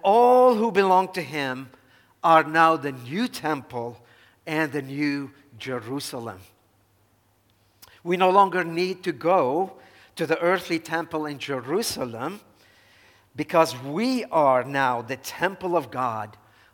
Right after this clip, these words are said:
where God dwells by his Spirit. So, brothers and sisters, the main theme then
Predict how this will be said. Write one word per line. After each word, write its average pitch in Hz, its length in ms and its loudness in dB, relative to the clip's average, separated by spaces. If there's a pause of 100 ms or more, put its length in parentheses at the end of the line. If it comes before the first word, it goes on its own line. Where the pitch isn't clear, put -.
(260)
where 127 200 -8
God 139 540 -2
dwells 117 760 -2 (560)
by 117 460 -4 (340)
his 117 300 -14
Spirit. 107 540 -12 (3250)
So, 170 140 -4
brothers 170 340 4
and 165 100 -2
sisters, 185 440 -4
the 156 80 0
main 175 340 -2
theme 143 640 -6
then 139 460 -6